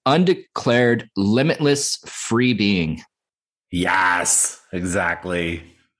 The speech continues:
Speaker 1: You know, I was just asking you, "How would you like me to introduce you?" And you're like,
Speaker 2: Uh-huh.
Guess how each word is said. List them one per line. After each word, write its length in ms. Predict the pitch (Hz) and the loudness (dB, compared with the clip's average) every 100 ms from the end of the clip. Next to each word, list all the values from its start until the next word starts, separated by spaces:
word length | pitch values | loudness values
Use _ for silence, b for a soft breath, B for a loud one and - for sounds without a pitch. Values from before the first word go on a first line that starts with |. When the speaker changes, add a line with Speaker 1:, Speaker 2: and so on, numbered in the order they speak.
| _ _ _ _ _ _ _ | _ _ _ _ _ _ _
Speaker 1:
You 140 | 135 | 0
know, 100 | 135 | 2
I 120 | 139 | 4
was 180 | 143 143 | 2 0
just 280 | - 180 - 139 | 0 0 0 0
asking 380 | 143 - 147 | 0 0 -2
you, 140 | 131 120 | 0 0
"How 340 | - 196 220 | -2 0 2
would 160 | 214 208 | 2 2
you 100 | 185 | 2
like 240 | 170 170 | 2 0
me 100 | 165 | -2
to 140 | 151 139 | 0 -2
introduce 480 | 131 135 127 123 | -2 0 0 0
you?" 60 | 110 | -2
And 100 | 101 | 0
you're 100 | 104 | 0
like, 320 | 107 104 101 _ _ _ _ _ _ | 0 0 -4 _ _ _ _ _ _
Speaker 2:
Uh-huh. 340 | 104 101 131 | -2 0 0